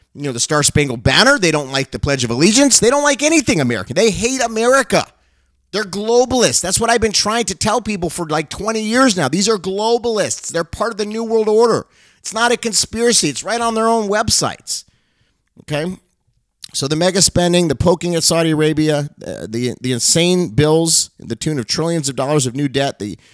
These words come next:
the gl-, the Green New Deal, this is all to transfer off at some point soon into a new global reserve currency, tracking and tracing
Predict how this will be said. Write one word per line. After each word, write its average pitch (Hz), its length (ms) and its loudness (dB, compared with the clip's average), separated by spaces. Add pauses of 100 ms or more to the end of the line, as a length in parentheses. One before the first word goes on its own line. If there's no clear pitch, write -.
(240)
the 85 100 -14
gl-, 113 320 -10
the 113 80 -8
Green 160 320 -2
New 165 160 2
Deal, 147 420 0
this 180 220 2
is 165 300 0 (460)
all 208 280 -4
to 208 140 -4
transfer 170 500 -2
off 110 260 -4
at 107 100 -10
some 127 160 -4
point 123 240 -4
soon 95 420 -4
into 113 260 -4
a 104 80 -2
new 123 200 -2
global 123 340 -4
reserve 95 380 -4
currency, 165 420 -2
tracking 143 640 -6
and 104 100 -8
tracing 117 500 -4